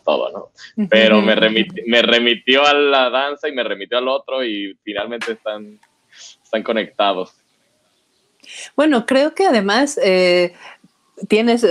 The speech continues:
Speaker 2: como siempre, una, una gran intuición, porque esa música muchas veces suele usarse para acompañar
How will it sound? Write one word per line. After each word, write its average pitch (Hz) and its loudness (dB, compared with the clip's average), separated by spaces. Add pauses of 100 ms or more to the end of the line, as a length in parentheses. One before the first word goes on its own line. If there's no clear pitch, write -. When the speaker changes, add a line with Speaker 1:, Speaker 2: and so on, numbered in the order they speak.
Speaker 2:
como 208 2
siempre, 240 2
una, 226 2
una 247 0
gran 247 0
intuición, 233 -8
porque 190 -10 (300)
esa 240 -6
música 277 -6
muchas 208 -10
veces 240 -10
suele 202 -8
usarse 202 -12
para 175 -10
acompañar 180 -12